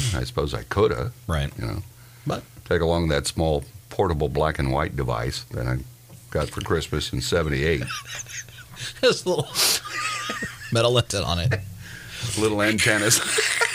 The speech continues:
Speaker 1: But, uh, no, I just enjoyed kind of being outdoors. It, uh, if you get lucky enough and your Thanksgiving is,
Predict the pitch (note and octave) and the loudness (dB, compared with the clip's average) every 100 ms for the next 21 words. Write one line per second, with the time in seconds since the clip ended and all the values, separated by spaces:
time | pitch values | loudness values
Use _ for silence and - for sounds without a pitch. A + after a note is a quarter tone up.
0 | - - - - - - - - - - | -2 -2 -4 -6 -8 -12 -14 -14 -10 -10
1 | - - - - - - - - - - | -10 -16 -18 -18 -20 -20 -20 -20 -20 -12
2 | - - - - - - - - - - | -6 -6 -8 -14 -14 -14 -14 -14 -20 -18
3 | - - - - - - - G2 F2 F#2+ | -14 -14 -16 -18 -20 -14 0 2 4 2
4 | D#2+ D2 - - C#3+ C4 E3+ G#3+ D3+ D3+ | 2 0 -4 2 4 6 6 4 4 2
5 | - B2 G2+ G#2+ - A2 A2+ A#2 B2+ C#3 | 4 4 6 4 4 2 4 2 2 2
6 | F#2 D#3 B2 D2 F#2+ F2+ - - - - | 2 4 4 2 2 0 -4 -8 -18 -18
7 | - - A2+ B2+ A#3 A3 G#3 C3 C3+ B2 | -2 4 4 4 4 6 6 6 6 6
8 | G#2 F#2 F#2+ F2+ E2+ F2 F2 B2 B2 - | 4 6 4 4 4 4 4 2 2 2
9 | G2+ G2+ F2+ D#2 D2 - | 4 4 4 2 0 -4